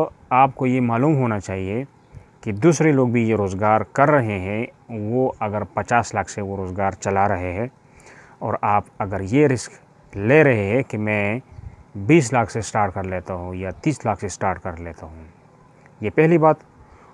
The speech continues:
और दूसरी बात, आपको एक्सपीरियंस होना चाहिए। अगर आपके पास एक्सपीरियंस भी नहीं है और आप फिर भी रिस्क ले रहे हैं कि नहीं मैं चले कुछ कर लेते हैं, सीख लूँगा, च-, करते करते सीख लूँगा, तो ये दो बातें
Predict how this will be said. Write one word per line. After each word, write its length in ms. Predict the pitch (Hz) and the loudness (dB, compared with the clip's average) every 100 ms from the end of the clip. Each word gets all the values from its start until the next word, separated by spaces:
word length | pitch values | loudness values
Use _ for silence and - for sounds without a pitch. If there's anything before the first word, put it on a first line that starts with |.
| _ | _
और 140 | 113 101 | -2 2
दूसरी 340 | 120 190 190 | 4 6 4
बात, 280 | 117 98 92 - _ _ _ _ | 2 0 -2 -6 _ _ _ _
आपको 580 | 117 139 143 - 151 156 - | 4 4 4 -2 0 0 -2
एक्सपीरियंस 600 | 107 - - 147 151 127 104 | -6 -4 -2 0 0 -2 -4
होना 220 | 101 90 | -6 -6
चाहिए। 400 | 87 85 82 78 _ _ _ _ - - | -10 -10 -12 -14 _ _ _ _ -20 -2
अगर 220 | 113 123 | 2 2
आपके 280 | - 120 107 | 2 0 0
पास 200 | 107 95 - | -8 -8 -6
एक्सपीरियंस 520 | 107 - - 165 175 123 | -6 -6 0 2 2 0
भी 100 | 110 | -4
नहीं 280 | 98 92 95 | -4 -4 -4
है 180 | 113 | -4
और 220 | 120 110 98 | -4 -4 0
आप 180 | 98 - _ | -2 -2 _
फिर 140 | 147 135 | 0 2
भी 180 | 123 | 2
रिस्क 300 | 117 113 - | 2 0 -4
ले 140 | 104 98 | -4 -2
रहे 180 | 90 87 | -2 -4
हैं 120 | 107 | -6
कि 140 | - | -6
नहीं 180 | 101 113 | -6 -4
मैं 320 | 107 113 120 - - | -2 -2 -4 -8 -10
चले 220 | 123 123 | -4 -4
कुछ 240 | 117 120 - | -4 -8 -4
कर 180 | 127 110 | 0 0
लेते 280 | 104 92 | 0 -2
हैं, 160 | 92 98 | -8 -8
सीख 360 | - 131 117 98 | -6 -4 -4 -8
लूँगा, 320 | 87 80 76 _ _ - | -10 -10 -14 _ _ -14
च-, 120 | 107 - - - | -14 -16 -18 -4
करते 260 | - 123 143 | -2 0 -2
करते 360 | 131 117 156 151 _ - _ - - - | -2 -2 -4 -6 _ -20 _ -20 -20 -12
सीख 400 | - 165 160 - | -4 2 2 2
लूँगा, 340 | 98 87 76 - - _ _ _ - - _ - | -6 -6 -12 -16 -20 _ _ _ -20 -20 _ -2
तो 60 | |
ये 200 | 123 165 | 2 4
दो 220 | 156 165 180 | 4 4 6
बातें 500 | 135 113 127 147 | 6 4 0 0